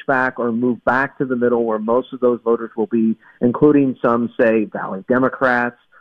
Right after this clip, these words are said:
uh, coastal Republicans, those folks that will be participating in a presidential election? You're also going to have a number of ballot measures on the ballot. That is going to spin up turnout by five or six points.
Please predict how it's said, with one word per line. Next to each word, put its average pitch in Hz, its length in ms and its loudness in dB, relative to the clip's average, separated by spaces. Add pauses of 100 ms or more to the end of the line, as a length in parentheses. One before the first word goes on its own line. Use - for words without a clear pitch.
(100)
uh, 101 140 -10
coastal 131 400 -6
Republicans, 113 800 -2
those 123 260 2
folks 117 200 -2
that 120 80 0
will 110 80 -2
be 104 120 -6
participating 120 720 -2 (280)
in 151 120 4
a 143 60 2
presidential 123 760 0
election? 117 420 -2 (220)
You're 175 160 2
also 226 260 -2
going 143 260 -2
to 120 80 -4
have 123 200 -4
a 123 80 0
number 131 540 0
of 107 140 -6
ballot 110 300 -4
measures 139 300 -4
on 143 140 0
the 139 80 -2
ballot. 143 360 -2 (260)
That 147 340 0
is 156 160 -2
going 131 160 -6
to 110 160 -10
spin 123 180 -4
up 107 140 -4 (100)
turnout 110 320 -4
by 117 140 -2
five 110 280 -4
or 117 160 -4
six 117 160 -6 (120)
points. 123 360 0